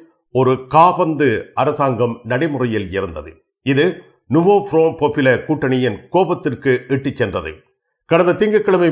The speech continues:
மாலை நடைபெற்ற முதல் சுற்று பேச்சுவார்த்தைக்கு பின்னர் நாடு தடுக்கப்படவோ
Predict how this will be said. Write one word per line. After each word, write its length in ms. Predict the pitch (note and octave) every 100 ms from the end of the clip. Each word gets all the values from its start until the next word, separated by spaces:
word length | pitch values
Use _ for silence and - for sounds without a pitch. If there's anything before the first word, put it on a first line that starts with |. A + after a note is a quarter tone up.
| D3
மாலை 180 | D#3 C#3+
நடைபெற்ற 480 | C3 D3 C#3+ E3
முதல் 300 | C#3 C3 D3+ C#3+
சுற்று 260 | C#3+ - -
பேச்சுவார்த்தைக்கு 640 | C3+ C3 B2+ A2+ A#2 F2+ F2+
பின்னர் 380 | G#2 D#2 B2+ E3 - _ _ -
நாடு 480 | A2 C#3 D#3+ D#3+ F3 F3 - _ _
தடுக்கப்படவோ 680 | - F#3+ F3+ - A#2 G2+ B2+